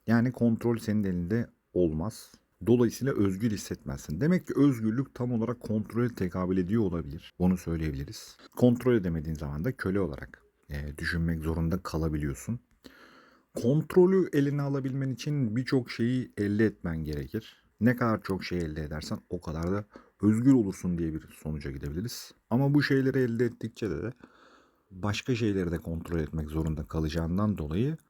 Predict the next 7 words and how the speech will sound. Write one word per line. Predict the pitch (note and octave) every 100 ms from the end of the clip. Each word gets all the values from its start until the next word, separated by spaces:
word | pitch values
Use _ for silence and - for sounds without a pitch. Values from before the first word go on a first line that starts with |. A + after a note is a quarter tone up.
| -
daha | E2 G2+ C3+
fazla | B2 G#2+ G2
köle | G2+ G2+ G#2+
olma | G#2 F#2 E2+
ihtimalin | - D2+ D2 C#2 C#2
de | C#2
vardır. | C2 C#2 - - -